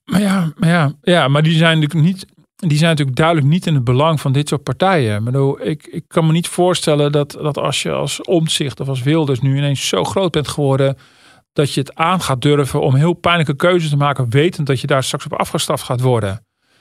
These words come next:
Ehm, ja, dat ga je voor elke partij zeggen. Maar partijen die al veel langer meelopen, die weten dat het natuurlijk in golven gaat. Maar goed, ik bedoel, ik ben gewoon benieuwd, hoor. Ik doe verder niet aan politieke voorspellingen. Dat vind ik, ah, dat weet ik gewoon niet. Dus het is ook te onvoorspelbaar. Maar ik, ik ben, ja, ik ben gewoon bang dat,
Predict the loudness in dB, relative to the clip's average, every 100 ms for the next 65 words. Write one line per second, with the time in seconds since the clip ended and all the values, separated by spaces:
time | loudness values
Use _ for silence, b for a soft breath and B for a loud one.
0 | _ _ -2 0 0 -2 -2 -2 -2 -2
1 | 0 -2 -2 -2 -2 0 -2 -4 -8 _
2 | _ -2 0 0 0 0 -2 -2 0 0
3 | 0 0 2 2 2 2 2 2 0 0
4 | 0 0 0 -6 -10 -10 -8 -4 -4 -4
5 | -6 -10 -12 -14 b b b b -2 0
6 | -2 -8 -6 0 0 2 4 4 4 4
7 | 2 2 -2 -2 0 0 0 0 0 0
8 | -2 -4 -4 0 0 0 -2 -4 -6 -8
9 | _ _ -6 0 0 0 -6 -12 -4 -2
10 | -2 0 0 0 -4 -6 -8 -8 -8 -4
11 | -4 -4 -4 0 0 2 0 -2 -4 b
12 | b b b b b -10 -4 -4 -4 -8
13 | -16 -10 -6 -2 0 0 0 2 2 2
14 | 2 2 2 2 2 0